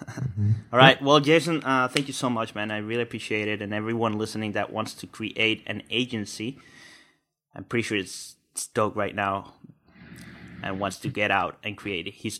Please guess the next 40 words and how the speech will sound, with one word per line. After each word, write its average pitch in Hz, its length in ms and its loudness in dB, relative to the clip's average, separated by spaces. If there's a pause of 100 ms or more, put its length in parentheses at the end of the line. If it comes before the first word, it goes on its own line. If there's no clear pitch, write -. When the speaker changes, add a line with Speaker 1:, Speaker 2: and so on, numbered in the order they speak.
Speaker 2:
own 123 440 4
proposal - 500 -8
plan. 98 320 -6 (600)
But 143 280 12
this 170 180 8
actually 202 300 6
works 131 340 4
for 120 220 -2
anyone 120 580 4 (260)
who, 123 380 2
who 127 60 2
wants 131 340 6
to 127 300 4
drive 127 340 10 (140)
people 120 340 -2
through, 117 600 0
um, 104 720 4 (240)
a 123 60 -2
funnel 131 460 4
and 110 160 -8
close 120 280 0
them 113 140 -2
in 107 100 -4
some, 113 340 -2
some 113 220 -4
sort 113 160 2
of 107 80 0
way. 123 320 6 (280)
Uh, 98 380 -6
you 117 160 -4
know, 127 180 6
just, 117 440 2 (180)
just 113 220 -2
think 147 360 2
of 131 260 8
this 123 340 8
as, 113 440 4
as 107 380 0
a 95 80 -4
process 120 640 2